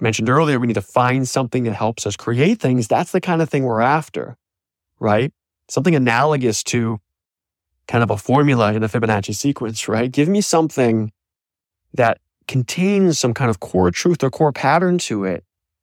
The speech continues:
that will allow me to breed a lot of different things with it, right? And that ties into efficiency. You know, think about how efficient it is. If you didn't know anything about,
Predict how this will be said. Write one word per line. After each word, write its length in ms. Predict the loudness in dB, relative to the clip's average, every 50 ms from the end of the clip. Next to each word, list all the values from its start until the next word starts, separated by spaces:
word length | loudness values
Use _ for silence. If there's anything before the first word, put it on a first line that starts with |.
| _ _ _ _ _ -4
that 120 | -2 0
will 100 | 2 2
allow 260 | 2 4 4 4 4
me 180 | 2 2 0 -2
to 140 | -2 -4 -4
breed 300 | -2 0 0 2 2 2
a 40 | 2
lot 200 | 4 4 4 2
of 60 | 0
different 300 | -2 -6 -6 -6 -6 -4
things 260 | -4 -4 -6 -6 -8
with 260 | -8 -8 -8 -8 -8
it, 160 | -10 -10 -10 -12
right? 360 | -12 -8 -4 -4 -4 -4 -6 -8 _ _ _ _ _ _ _ _ _ _ _ -6
And 140 | -2 0 0
that 180 | 2 0 0
ties 340 | 0 0 2 2 2 2 0
into 280 | 0 -2 -2 -2 -2 -2
efficiency. 800 | 0 0 0 2 2 2 0 0 -2 -4 -6 -8 -8 -10 -12 -12
You 120 | -8 -6
know, 140 | -4 -4 -4
think 200 | -2 -2 0 2
about 220 | 2 2 2 2 2
how 220 | 2 2 2 2
efficient 520 | 0 -2 -4 -2 -2 0 2 2 0 0
it 80 | -2 -4
is. 400 | -6 -6 -6 -8 -8 -10 -14 -16 -18 _ _ _ _ _ _ _ _ _ -8
If 140 | -4 0 0
you 60 | 2
didn't 120 | 2 2
know 120 | 0 0 0
anything 320 | 0 0 0 0 0 0
about, 400 | 0 2 2 4 4 2 2 -2